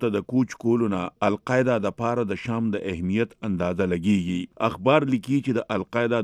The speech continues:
دغه لویو جنگیالو ته شام کې د القاعده د ملګري ګوند النصره په ملګرتیا د اسلامي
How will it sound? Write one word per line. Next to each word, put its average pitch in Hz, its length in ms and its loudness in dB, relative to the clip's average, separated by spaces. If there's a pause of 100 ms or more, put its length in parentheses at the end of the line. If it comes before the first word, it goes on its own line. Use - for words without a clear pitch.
دغه 95 280 -2
لویو 120 320 2
جنگیالو 92 460 -2 (120)
ته - 100 -10
شام 110 320 -4
کې 104 240 -2
د 92 160 -6
القاعده 101 520 -4
د 90 100 -2
ملګري 90 360 -2 (120)
ګوند 101 260 -2 (180)
النصره 117 600 0
په 92 140 -2
ملګرتیا 90 520 -2 (320)
د - 160 -6
اسلامي 104 480 0